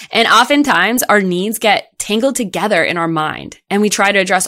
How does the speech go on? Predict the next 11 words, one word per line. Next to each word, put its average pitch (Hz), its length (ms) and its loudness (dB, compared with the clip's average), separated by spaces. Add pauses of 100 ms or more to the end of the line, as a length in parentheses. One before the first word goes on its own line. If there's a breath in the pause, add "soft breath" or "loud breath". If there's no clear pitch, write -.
all 214 220 6
of 208 100 2
them 190 180 0
at 147 120 0
once. - 380 -6 (560 loud breath)
But 226 140 -4
this 320 160 0
can 370 160 -2
feel 302 240 -4
completely 208 880 -6
overwhelming. 160 800 -6